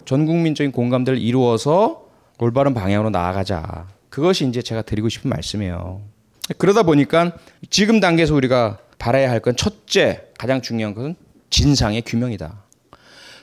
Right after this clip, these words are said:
도대체 어떤 일이 누구에 의해서 어떻게 이루어지는지 그것부터 좀 알자, 이 사람들아. 다른 거는 몰라. 다른 건 내가 이-, 말하고 싶지도 않고 일단 그것부터 알자. 그다음에 얘기해보자. 그런데 그런 이야기가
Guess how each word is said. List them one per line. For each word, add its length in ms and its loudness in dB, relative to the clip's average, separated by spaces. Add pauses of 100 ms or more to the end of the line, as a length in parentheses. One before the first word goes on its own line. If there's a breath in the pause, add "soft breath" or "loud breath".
도대체 1040 0 (200)
어떤 600 2
일이 440 0
누구에 360 0
의해서 560 2 (340)
어떻게 540 2
이루어지는지 680 2
그것부터 360 0
좀 140 -2 (100)
알자, 540 0
이 40 -4
사람들아. 560 -6 (400)
다른 280 2
거는 420 4
몰라. 600 0
다른 200 0
건 160 2
내가 80 2
이-, 180 0
말하고 240 0
싶지도 280 -6
않고 200 -8
일단 240 -4
그것부터 320 -8
알자. 380 -10
그다음에 300 -4
얘기해보자. 440 -8 (920 soft breath)
그런데 220 2
그런 380 4
이야기가 920 2